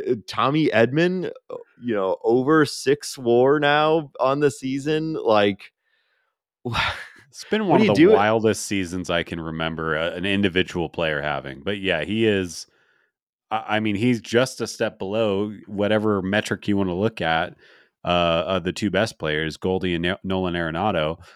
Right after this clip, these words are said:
Speaker 2: and he is hot, hot, hot right now. Um, and, you know, obviously that Gold Glove defense at short and second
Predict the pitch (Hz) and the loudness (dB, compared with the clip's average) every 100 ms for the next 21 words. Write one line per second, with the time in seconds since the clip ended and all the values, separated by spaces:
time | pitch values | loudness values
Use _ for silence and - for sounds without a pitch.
0 | _ _ 87 85 139 98 73 - - - | _ _ -8 -2 2 2 0 -10 -18 -4
1 | 110 107 107 - _ _ _ _ - 98 | 2 2 2 -6 _ _ _ _ -8 -4
2 | 85 - - - 110 113 - 80 78 78 | -4 -8 -18 -4 0 0 -2 -4 -4 -4
3 | 76 73 85 - _ _ - - 85 82 | -4 -4 -6 -10 _ _ -6 0 2 2
4 | 80 78 - 95 87 85 87 78 71 85 | -2 -4 -8 -6 -6 -6 -6 -4 -6 -4
5 | 95 101 - 82 78 76 92 87 87 78 | -4 -4 -4 -4 -4 -2 -2 -2 -2 -2
6 | 87 80 85 - 78 76 92 82 80 82 | -4 -4 -4 -6 -8 -6 -6 -6 -4 -4
7 | 78 - 85 78 71 | -4 -4 -4 -6 -12